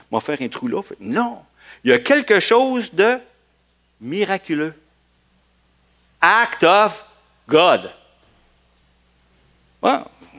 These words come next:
Dieu qui encore, qui donne un signe. Pourquoi ? Pourquoi que Dieu utilise un tremblement de terre ?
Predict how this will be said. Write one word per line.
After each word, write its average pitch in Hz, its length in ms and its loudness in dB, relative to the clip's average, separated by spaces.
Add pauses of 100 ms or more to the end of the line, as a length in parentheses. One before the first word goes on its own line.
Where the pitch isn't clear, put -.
(500)
Dieu 180 320 2
qui 190 100 0
encore, 175 400 2
qui 160 120 -2
donne 185 200 2
un 170 120 4
signe. 165 440 -4 (1120)
Pourquoi ? 175 440 2 (2500)
Pourquoi 427 220 2
que - 100 2
Dieu 131 180 4
utilise 127 320 2
un 117 60 -2
tremblement 110 400 -2
de 104 60 -10
terre ? 147 320 -6